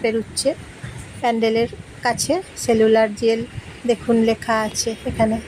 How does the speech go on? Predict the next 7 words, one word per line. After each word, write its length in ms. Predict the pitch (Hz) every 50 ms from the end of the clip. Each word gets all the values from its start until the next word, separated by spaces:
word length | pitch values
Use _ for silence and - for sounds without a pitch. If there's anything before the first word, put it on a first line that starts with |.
| - - - - - - - - - - - - - - - - - - - - - - - - - - - - -
থিম 180 | - 262 254 247 254 240 -
তো 80 | 269 262 254 240 - -
হয়েছে 340 | 254 247 254 254 - - 277 262
এবছরে 460 | 247 254 247 247 - 254 247 262 277 311 - - - - - - - - -
সেলুলার 500 | - 247 240 233 240 233 233 233 240 226 220 -
জেল, 200 | 226 220 220 220 233 - - 247 - - - - - - - - - - - - - - - - - - - - - - - - - - - - - - - - - - - - - - - -
কুয়া 240 | 277 262 247 233